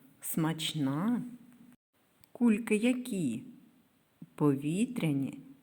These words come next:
різнокольорові. Сонечко яке? Кругле та жовтеньке. А тепер я називатиму ознаки предмета, а ви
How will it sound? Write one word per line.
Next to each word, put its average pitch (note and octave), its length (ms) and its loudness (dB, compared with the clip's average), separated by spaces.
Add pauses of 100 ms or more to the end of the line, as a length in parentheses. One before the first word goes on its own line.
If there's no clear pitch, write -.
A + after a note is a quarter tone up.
різнокольорові. E3 1080 2 (1000)
Сонечко F3+ 760 -2
яке? F#3+ 680 -2 (960)
Кругле F3 720 -2 (440)
та C4+ 140 2
жовтеньке. C#3+ 840 -2 (800)
А F3 140 2
тепер D4 360 0
я F3 320 4
називатиму C#3 920 2
ознаки C4+ 460 4
предмета, D3 680 0 (500)
а E3+ 180 4
ви B3 340 2